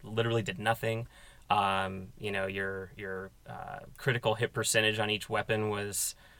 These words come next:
uh, driven by some completely different, uh, variable. So,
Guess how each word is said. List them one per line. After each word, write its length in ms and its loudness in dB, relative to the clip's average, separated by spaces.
uh, 420 -2
driven 280 2
by 180 4
some 600 -2
completely 540 -2
different, 480 -2
uh, 420 -8
variable. 580 2
So, 400 0